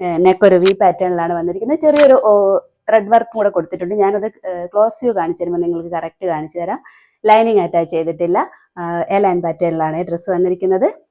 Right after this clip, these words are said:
നമുക്ക് ക്ലോസ് വ്യൂ കണ്ടു നോക്കാം. ദേ കണ്ടോ, കളർ കണ്ടോ, നല്ല കോട്ടണിലാണ് വന്നിരിക്കുന്നത്. ഒരു ഖാദി കോട്ടൺ ടൈപ്പിലാണ്. ദേ നെക്കിന്റെ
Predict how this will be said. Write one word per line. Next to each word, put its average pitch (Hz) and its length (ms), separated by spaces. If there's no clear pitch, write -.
നമുക്ക് 254 280
ക്ലോസ് 247 280
വ്യൂ 226 120
കണ്ടു 160 200
നോക്കാം. 147 320
ദേ 262 120
കണ്ടോ, 180 260
കളർ 254 460
കണ്ടോ, 214 180
നല്ല 262 300
കോട്ടണിലാണ് 220 600
വന്നിരിക്കുന്നത്. 190 500
ഒരു 214 160
ഖാദി 208 240
കോട്ടൺ 226 360
ടൈപ്പിലാണ്. 190 560
ദേ 196 120
നെക്കിന്റെ 254 640